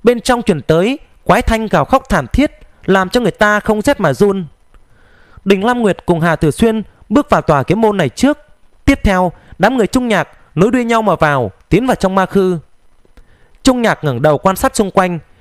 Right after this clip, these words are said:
chỉ thấy bầu trời ma khư âm u, duyên vân giăng đầy, tựa như đám mây cũng trầm trọng cực kỳ, khắp nơi đều lộ ra sắc mờ, mờ tối hết sức. Mà dãy núi nơi xa cũng lộ ra vẻ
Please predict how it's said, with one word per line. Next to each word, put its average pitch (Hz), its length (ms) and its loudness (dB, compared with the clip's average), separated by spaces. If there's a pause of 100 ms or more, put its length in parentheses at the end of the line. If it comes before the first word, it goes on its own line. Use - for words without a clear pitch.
(140)
chỉ 185 160 2
thấy 190 140 2
bầu 226 140 2
trời 170 220 0
ma 226 140 2
khư 233 220 -2
âm 220 200 -4
u, 220 280 2 (420)
duyên 208 240 0
vân 214 260 -2
giăng 220 220 -2
đầy, 139 300 0 (320)
tựa 202 120 2
như 214 180 0
đám 208 200 0
mây 208 240 0 (200)
cũng 262 200 0
trầm 196 160 0
trọng 156 220 -2
cực - 220 -4
kỳ, 143 320 0 (360)
khắp 277 160 0
nơi 196 280 0 (280)
đều 190 180 2
lộ 185 200 0
ra 240 300 2 (260)
sắc - 240 -2
mờ, 160 340 2 (200)
mờ 165 240 2
tối 165 180 2
hết 262 160 -2
sức. 311 180 2 (1600)
Mà 175 180 0
dãy 185 160 -2
núi 202 180 0
nơi 233 120 -2
xa 202 320 0
cũng 240 140 0
lộ 254 140 0
ra 208 180 0
vẻ 131 340 -2